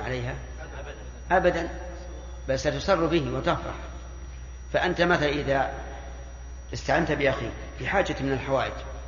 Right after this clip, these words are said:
وأنت تعلم أنه يسر بهذا ويفرح، فإن استعانتك به تكون إحسانا إليه. لكن لو استعنت بشخص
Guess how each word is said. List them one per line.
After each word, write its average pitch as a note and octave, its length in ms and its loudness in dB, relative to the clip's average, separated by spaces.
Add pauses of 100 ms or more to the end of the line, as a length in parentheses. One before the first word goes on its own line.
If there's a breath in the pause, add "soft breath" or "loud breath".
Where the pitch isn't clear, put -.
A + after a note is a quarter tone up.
(680)
وأنت C#3 260 2
تعلم F3 460 8
أنه C#3+ 280 4
يسر F#3+ 340 6
بهذا D#3+ 380 6
ويفرح، D3+ 600 4 (760)
فإن D3 280 4
استعانتك C3 680 -2
به C3+ 340 0
تكون D3 500 -2
إحسانا D3+ 360 2
إليه. A#2+ 240 -2 (2250)
لكن B2+ 280 0
لو F3+ 120 8
استعنت E3+ 420 4 (200)
بشخص - 400 -2